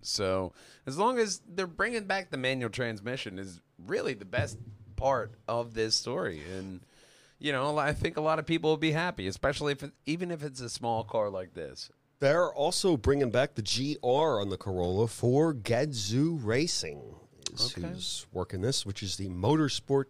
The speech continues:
Speaker 2: division of the Toyota company. Uh, wider fenders, summer performance tires, uh, bigger and more pronounced grille, cooling for cooling, obviously. No, I don't wanna spell check.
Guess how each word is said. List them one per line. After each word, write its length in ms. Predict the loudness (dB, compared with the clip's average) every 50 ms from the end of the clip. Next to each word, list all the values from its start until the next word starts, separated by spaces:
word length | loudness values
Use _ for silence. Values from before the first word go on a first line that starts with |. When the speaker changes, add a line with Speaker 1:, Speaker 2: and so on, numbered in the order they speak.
| _ -12
Speaker 2:
division 760 | -12 -12 -12 -14 _ -4 -2 0 0 0 0 0 -2 -2 -2
of 200 | -4 -4 -4 -6
the 80 | -6
Toyota 440 | -8 -4 -4 -2 -2 -2 -4 -6 -10
company. 440 | -8 -8 -8 -8 -8 -8 -8 -8 -8 -10 -14 -18 -18 -18 -20 -16 -8 -2
Uh, 220 | 0 2 4 4 4
wider 360 | 4 4 6 6 6 4 2
fenders, 540 | 2 2 4 4 4 6 6 6 4 4 4
summer 240 | 4 4 4 4 2
performance 840 | 0 -2 -4 -6 -6 -4 0 4 4 4 4 4 2 0 0 -2 0
tires, 640 | 2 2 4 4 6 6 4 4 4 2 0 0 2
uh, 260 | 2 2 4 4 2
bigger 640 | 0 2 0 2 4 4 2 4 4 2 0 0 -2 _ _ _ _ _ _ _ _ _ _ _ _ _ _ 0
and 200 | 2 2 4 4
more 200 | 6 6 6 6
pronounced 520 | 4 2 2 4 4 4 2 2 -2 -4
grille, 520 | -2 0 4 6 6 6 6 6 6 4
cooling 680 | 2 2 2 4 6 6 6 6 6 6 6 4 2 -2
for 380 | -4 -4 -2 -2 -2 -2 -4 -6 -6
cooling, 440 | -2 0 0 0 0 -2 -4 -6 -8
obviously. 720 | -4 -2 0 0 0 -2 -4 -4 -4 -4 -6 -8 -8 -10 -10 -16 _ _ _ _ _ _ _ _ _ _
No, 240 | -4 -2 0 2 4
I 40 | 4
don't 120 | 4 2
wanna 120 | 0 -4 -8
spell 300 | -8 -10 -12 -14 -18 -14 -14
check. 220 | -14 -14 -14 -16